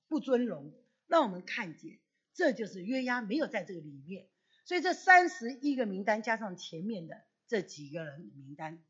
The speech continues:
好，总共作者说三十，共有三十七人。好，这边让我们看见大卫的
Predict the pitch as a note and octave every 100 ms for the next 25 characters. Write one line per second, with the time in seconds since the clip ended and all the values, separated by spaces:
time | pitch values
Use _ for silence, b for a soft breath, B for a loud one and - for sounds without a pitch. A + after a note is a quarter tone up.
0 | _ _ G3 G#3+ b b - F3+ E3+ A#3+
1 | D#3 - _ C#4 F#3+ E3 - F3 F3 _
2 | _ - C4+ B3+ B3+ - E3+ D3+ _ _
3 | _ _ - F#4 A3+ F3 D3 - A3+ A#3+
4 | A#3 E3 D#3 - - F3+ D3+ B2 C3+ _
5 | _ - D4 D4+ D#4 D#4 D4+ A3 B3 B3+
6 | B3 A3 C#4+ E4+ C#4 C4+ C4